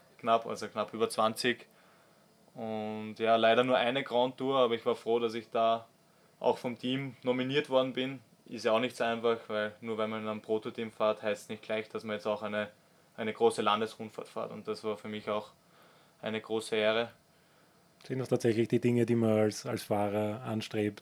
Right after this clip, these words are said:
Speaker 1: Ja, genau.
Speaker 2: Einmal bei einer Grand,
Speaker 1: Ja.
Speaker 2: einmal, einmal Paris-Roubaix fahren, einmal
Speaker 1: Paris-Roubaix,
Speaker 2: Grand,
Speaker 1: ja.
Speaker 2: eine Grand
Speaker 1: Tour de
Speaker 2: Tour
Speaker 1: France
Speaker 2: fahren.
Speaker 1: wäre halt auch noch so eine Sache. Auch der Giro ist auch ein Wahnsinn. Also ich bin sowieso sehr Italien verbunden.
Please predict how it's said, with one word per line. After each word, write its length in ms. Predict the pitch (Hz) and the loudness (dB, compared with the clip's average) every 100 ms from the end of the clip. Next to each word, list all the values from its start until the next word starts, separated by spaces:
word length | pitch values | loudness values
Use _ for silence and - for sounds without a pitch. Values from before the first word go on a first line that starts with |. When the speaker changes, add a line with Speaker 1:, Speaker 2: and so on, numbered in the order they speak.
| 160 | 4
Speaker 1:
Ja, 200 | 143 156 | 8 8
genau. 180 | 156 123 | 8 4
Speaker 2:
Einmal 120 | 110 | 4
bei 100 | 113 | 2
einer 100 | 110 | 0
Grand, 300 | 110 110 113 | -2 -2 2
Speaker 1:
Ja. 140 | 120 127 | 6 6
Speaker 2:
einmal, 140 | 127 | 6
einmal 200 | 127 123 | 2 0
Paris-Roubaix 640 | 127 120 127 123 123 123 | 0 -2 0 0 2 2
fahren, 360 | - 123 123 123 | 4 2 2 -2
einmal 180 | 123 120 | -2 0
Speaker 1:
Paris-Roubaix, 460 | 123 117 127 127 | 0 0 -2 0
Speaker 2:
Grand, 120 | 127 120 | 4 6
Speaker 1:
ja. 140 | 120 | 4
Speaker 2:
eine 200 | 120 120 | 2 -4
Grand 180 | - 113 | -2 2
Speaker 1:
Tour 100 | 135 | 4
de 100 | 127 | 4
Speaker 2:
Tour 80 | 117 | 10
Speaker 1:
France 240 | 123 131 | 10 10
Speaker 2:
fahren. 80 | 127 | 6
Speaker 1:
wäre 80 | 123 | 4
halt 100 | 120 | 4
auch 80 | |
noch 160 | 131 127 | 4 0
so 140 | - | 2
eine 180 | 123 120 | 0 0
Sache. 600 | - 120 120 - 123 120 - - | -2 -2 0 0 0 0 -8 -6
Auch 240 | 127 120 | -2 -2
der 100 | - | 0
Giro 360 | 120 - 131 120 | -2 0 2 4
ist 120 | 107 | 4
auch 160 | 110 117 | 2 0
ein 80 | 107 | -2
Wahnsinn. 380 | 104 107 107 | -2 -6 -8
Also 260 | 107 104 104 104 - - - - | -6 -4 -6 -6 -18 -20 -20 -10
ich 140 | 127 | -8
bin 140 | - 113 | -8 -6
sowieso 400 | 123 113 120 117 | -4 -2 0 -2
sehr 320 | - 110 117 | 0 2 4
Italien 420 | 113 110 117 127 | 2 2 4 2
verbunden. 640 | 131 120 127 127 127 127 | 0 -4 -4 -6 -6 -8